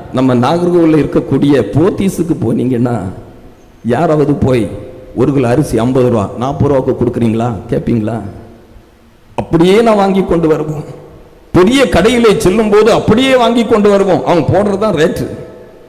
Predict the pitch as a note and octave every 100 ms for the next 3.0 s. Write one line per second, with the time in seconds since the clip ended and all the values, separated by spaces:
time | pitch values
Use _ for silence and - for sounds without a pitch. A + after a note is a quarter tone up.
0 | - _ - B2+ B2+ A#2+ D3 F3+ G3 -
1 | C3+ D#3+ D3+ A2+ F#2+ - - - - -
2 | A#2+ A2+ - B2+ C3 C3 B2+ B2 - A#2+